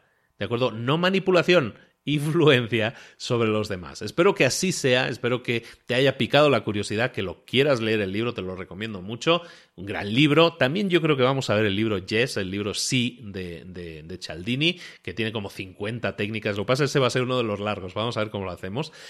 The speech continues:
pero yo creo que también va a llegar en algún momento. Eh, en definitiva, espero que te haya gustado mucho, espero que hayas recibido inputs que te generen outputs, es decir,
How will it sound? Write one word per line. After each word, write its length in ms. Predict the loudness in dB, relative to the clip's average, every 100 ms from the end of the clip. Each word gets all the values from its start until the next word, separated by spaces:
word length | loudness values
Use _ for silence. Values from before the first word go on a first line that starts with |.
| -6
pero 140 | 2 6
yo 140 | 6
creo 140 | 6 4
que 80 |
también 300 | 2 0 0
va 60 | 0
a 40 |
llegar 240 | 0 0 -2
en 120 | -2
algún 240 | -6 -6
momento. 540 | -10 -8 -6 2 2 0 -12 _
Eh, 400 | -2 0 0 -2 -2
en 140 | 0
definitiva, 480 | 2 2 2 2 0
espero 320 | -2 -2 -2
que 80 | -2
te 80 | -4
haya 160 | -4
gustado 380 | -6 -8 -8 -2
mucho, 380 | 0 4 2 0
espero 320 | -8 -4 -4
que 80 | -2
hayas 300 | -2 -2 -4 -8
recibido 600 | -8 -6 -4 -4 -2 -4 0
inputs 460 | 0 2 -2 -2
que 180 | -4 -4
te 160 | -2 0
generen 540 | 0 2 4 4 4
outputs, 480 | 2 2 2 2 2
es 100 | -2
decir, 320 | -2 -2